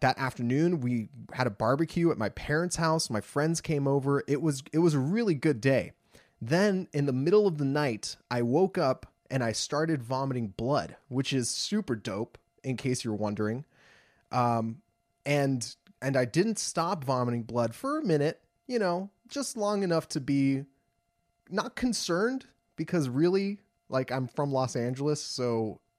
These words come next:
you know, what is concerning, truly? Like, what do I, what do I really have to worry about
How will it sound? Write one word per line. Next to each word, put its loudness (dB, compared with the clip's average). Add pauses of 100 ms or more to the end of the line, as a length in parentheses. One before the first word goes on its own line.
(120)
you -4
know, -6 (1300)
what 0
is 0
concerning, -4 (360)
truly? -2
Like, -4
what 2
do 0
I, 0
what -4
do 2
I 2
really 0
have -4
to -8
worry 0
about -6